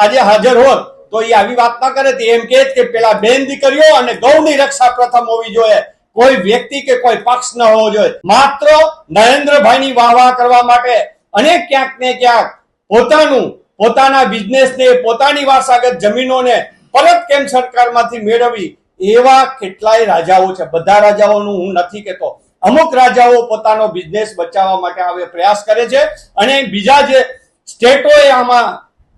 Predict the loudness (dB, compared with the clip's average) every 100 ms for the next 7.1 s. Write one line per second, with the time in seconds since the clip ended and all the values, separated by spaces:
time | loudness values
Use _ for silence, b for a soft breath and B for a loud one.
0 | _ -4 0 2 2 0 2 0 0 -4
1 | -8 -8 -6 -4 -4 -2 -2 -2 -4 -4
2 | -8 -8 -8 -8 -8 -6 -6 -6 -4 -4
3 | -6 -8 -10 -10 -10 -10 -6 -6 -6 -10
4 | -8 -8 -10 -14 -8 0 0 0 -6 -6
5 | -4 0 0 -2 -8 _ -12 -4 -2 -2
6 | -4 -6 -6 -6 -8 -6 -6 -6 -2 0
7 | 0